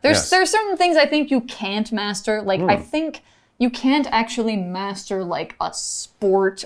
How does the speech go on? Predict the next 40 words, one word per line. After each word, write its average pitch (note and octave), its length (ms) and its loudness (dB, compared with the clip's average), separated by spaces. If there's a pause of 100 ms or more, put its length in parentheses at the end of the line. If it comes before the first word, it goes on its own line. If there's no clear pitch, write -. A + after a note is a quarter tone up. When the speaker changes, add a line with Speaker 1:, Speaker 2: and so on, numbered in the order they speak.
Speaker 1:
or F3+ 200 0
music. A#2+ 760 2 (100)
Speaker 2:
Oh, G#2+ 340 2
okay. A2+ 360 4
Speaker 1:
You C4+ 80 6
can D4 140 6
always D4+ 340 8
Speaker 2:
Sure. A#3 140 8
Speaker 1:
get F#3+ 80 2
better G3 240 6
at D#3+ 120 -2
those. - 300 -4
Speaker 2:
You G#3+ 80 6
Speaker 1:
But A#3+ 80 8
I C4 80 6
think D4+ 140 4
Speaker 2:
can. D#4 80 6
Speaker 1:
you D4 40 4
can C#4 220 8
get, B3+ 280 6
you C#4 120 4
can D#4 160 4
get F#4 200 2
to E4 100 -2
be C#4+ 180 2
a C#4 80 6
master A#3 460 4
level, A#3 500 6 (260)
but A#3+ 120 4
I B3 80 2
don't C#4+ 180 2
think C4 160 2
you A3+ 100 4
can, G#3+ 140 4
can G#3 220 -2
be, G3 100 2
like, F3+ 160 2
a - 60 0
hundred G3 260 -4
percent. - 560 -8